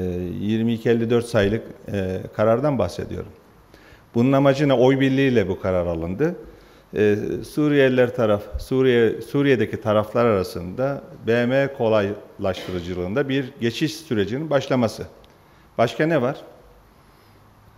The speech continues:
Yeni bir anayasa. Ve başka ne var?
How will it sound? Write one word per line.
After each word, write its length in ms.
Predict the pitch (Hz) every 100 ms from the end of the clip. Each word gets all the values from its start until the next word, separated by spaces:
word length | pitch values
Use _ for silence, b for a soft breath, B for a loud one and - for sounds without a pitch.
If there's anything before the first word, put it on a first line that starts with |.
| _ _ -
Yeni 260 | 117 131 139
bir 100 | 131
anayasa. 500 | 120 110 92 95 123 - - _ _ _ _ - 113
Ve 180 | 117
başka 300 | 110 113 170
ne 160 | 156 117
var? 160 | 135